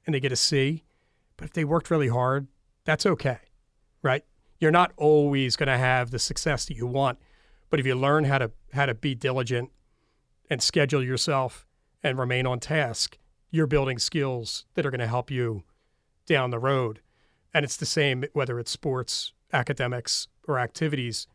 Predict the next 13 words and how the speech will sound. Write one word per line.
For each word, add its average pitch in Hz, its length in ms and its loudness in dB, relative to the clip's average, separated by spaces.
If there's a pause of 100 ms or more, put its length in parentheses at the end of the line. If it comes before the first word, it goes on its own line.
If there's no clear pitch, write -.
(240)
You 151 160 0
wanna 160 180 4
build 131 220 0
that 127 160 -2
structure 135 520 -4
and 123 180 -4
go 127 160 0
through 123 200 -2
a 110 40 -8
process 127 800 -2 (760)
to 151 100 4
be 135 180 4
successful. 120 720 -2